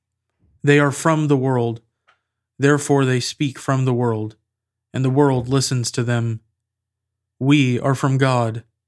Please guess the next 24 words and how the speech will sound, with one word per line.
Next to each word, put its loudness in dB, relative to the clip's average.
Whoever 4
knows 2
God 0
listens 0
to 2
us. -4
Whoever 4
is 2
not 0
from -2
God 0
does 0
not 2
listen -2
to -2
us. -6
By 2
this 0
we 2
know 4
the -2
spirit 0
of -12
truth -2